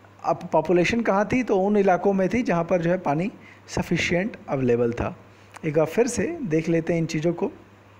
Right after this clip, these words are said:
क्या-क्या उगा रहे हैं। Wheat, barley, pulses, pea, rice, sesame,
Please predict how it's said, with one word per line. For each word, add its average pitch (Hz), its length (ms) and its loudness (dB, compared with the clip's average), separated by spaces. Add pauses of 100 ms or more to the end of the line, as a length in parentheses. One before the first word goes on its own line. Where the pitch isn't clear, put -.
(1080)
क्या-क्या 160 300 2
उगा 170 220 6
रहे 202 120 4
हैं। 226 60 -2
Wheat, 165 400 0
barley, 151 400 0
pulses, 170 480 -2
pea, 180 400 -2
rice, 151 420 2
sesame, 160 360 0